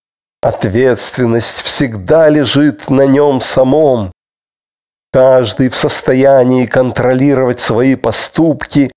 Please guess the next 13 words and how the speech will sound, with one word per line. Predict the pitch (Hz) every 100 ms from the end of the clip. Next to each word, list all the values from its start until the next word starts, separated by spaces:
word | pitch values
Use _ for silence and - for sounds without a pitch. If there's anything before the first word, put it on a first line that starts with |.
| _ _ _
если | 120 113 127 123 -
он | 127 120 120 120
приложит | 117 120 123 117 117 104 110 110
достаточно | 101 123 - - 120 120 117 - 127
серьёзные | 113 - 110 101 113 110 95 - 110 113
усилия. | - 101 - - 120 104 90 82 - _ _ _ _ _ _ _ _
Отец | 165 - 214 202 -
не | 196
ставит | 196 - - 196 175 151
невыполнимой | 151 143 147 151 147 139 151 143 143
задачи | 117 135 131 147 139 147
перед | 147 139 131
сыном. | - - 151 139 127 113